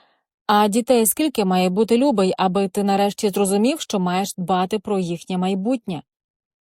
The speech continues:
Знаю, що він і досі їй щось підкидає, але вона не була вдоволена ні тисячею, ні двом. Все казала, що женився до багачів, але саме вона йому найбільше допомогла стати на ноги.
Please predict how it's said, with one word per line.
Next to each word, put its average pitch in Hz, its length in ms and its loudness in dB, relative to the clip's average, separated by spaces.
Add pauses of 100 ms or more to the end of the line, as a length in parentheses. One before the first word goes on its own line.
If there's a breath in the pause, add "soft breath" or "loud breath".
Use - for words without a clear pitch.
(140)
Знаю, 269 360 0
що - 160 -8
він 196 180 -2
і 190 80 -2
досі 220 480 2
їй 196 180 0
щось 180 260 -4
підкидає, 175 760 -4
але 180 220 0
вона 202 320 0
не 220 160 2
була 196 300 2
вдоволена 196 680 0
ні 240 240 0
тисячею, 214 680 -2
ні 214 200 0
двом. 185 360 -2 (380 loud breath)
Все - 220 2
казала, 262 380 4
що - 180 -4
женився 214 480 0
до 196 100 0
багачів, 185 640 0
але 196 460 0
саме 247 520 0 (380 soft breath)
вона 220 400 4
йому 202 280 -2
найбільше 175 540 -4
допомогла 180 600 -4
стати 175 380 -6
на 185 140 -2
ноги. 185 380 -4